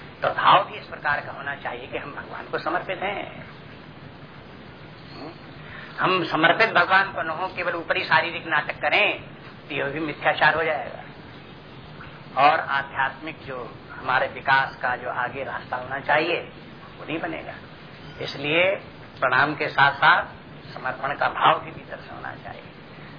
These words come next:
तो अब भरत जी जो उसी प्रकार से भगवान को समर्पित हैं ही हैं और उनके पास जाकर के उनके,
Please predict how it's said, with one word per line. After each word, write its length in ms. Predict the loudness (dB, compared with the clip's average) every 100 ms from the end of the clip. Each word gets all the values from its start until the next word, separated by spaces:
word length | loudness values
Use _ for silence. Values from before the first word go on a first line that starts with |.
| -4
तो 60 | -4
अब 80 | 0
भरत 180 | 0 0
जी 220 | -2 -2
जो 140 | -2
उसी 220 | -2 -2
प्रकार 340 | -4 2 4 4
से 60 |
भगवान 400 | 2 -2 2 0
को 80 | 0
समर्पित 440 | -6 -4 -4 -4 -4
हैं 160 | -2
ही 80 | 2
हैं 580 | 6 6 4 -4 -14 0
और 160 | 0 0
उनके 240 | -4 -4
पास 300 | 0 0 0
जाकर 260 | -2 -2 -4
के 200 | -6 -8
उनके, 500 | -8 0 6 6